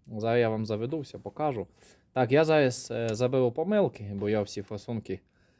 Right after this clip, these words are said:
кожну відключав. Е, от осцилограф мій маленький, яким я пользуюся. І давайте, а, кругом осцилограма однакова.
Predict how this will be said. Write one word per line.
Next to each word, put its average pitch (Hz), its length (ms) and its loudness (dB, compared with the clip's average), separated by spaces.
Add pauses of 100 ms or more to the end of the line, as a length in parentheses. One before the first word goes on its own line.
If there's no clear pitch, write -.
(180)
кожну 113 280 0
відключав. 117 640 0 (760)
Е, 110 140 -2
от 123 260 2
осцилограф 156 640 2
мій 160 160 -6
маленький, 147 460 -2
яким 127 340 -4
я 120 100 -6 (100)
пользуюся. 113 640 0 (1300)
І 131 220 -4
давайте, 110 540 2
а, 117 260 0
кругом 143 400 2
осцилограма 127 680 2
однакова. 170 600 0